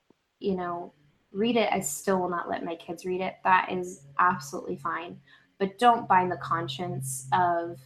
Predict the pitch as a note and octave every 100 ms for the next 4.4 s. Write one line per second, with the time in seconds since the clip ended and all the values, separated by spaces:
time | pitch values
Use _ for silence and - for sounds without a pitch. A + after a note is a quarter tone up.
0 | _ - F#3+ - F3+ F3 E3+ E3+ E3+ E3
1 | E3+ - - E3 E3 E3 D#3+ E3 - D3+
2 | E3 D#3+ D#3+ E3+ - F3+ E3 - E3 E3
3 | - E3+ E3 - E3 E3 D#3+ E3 E3 D#3+
4 | - - - -